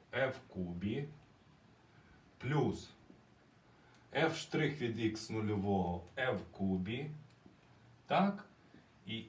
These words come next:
x мінус три. Так, давайте трошки спростимо наш вираз дотичний.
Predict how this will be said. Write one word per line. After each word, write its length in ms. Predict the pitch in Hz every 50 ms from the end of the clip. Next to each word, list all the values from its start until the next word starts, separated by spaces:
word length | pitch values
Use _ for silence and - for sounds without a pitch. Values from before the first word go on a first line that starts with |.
| - -
x 560 | 170 190 208 202 - - - - - - -
мінус 480 | 117 139 151 156 151 147 139 143 - -
три. 360 | - - 101 92 92 82 - - - - - - - - - - - - - - - - - -
Так, 260 | - 101 95 90 85
давайте 380 | 113 120 147 170 175 - 160
трошки 460 | - - - 139 151 - - - - 127
спростимо 720 | - - - 123 147 143 - - - 127 127 127 123 120 - - - - - - - - - - - - - -
наш 560 | 95 101 113 123 135 127 - - - - - - - - - - - - - - - - - - 87 85
вираз 400 | 104 123 127 123 127 120 110 101
дотичний. 680 | 107 113 107 - - 107 95 92 - - - 90 82 82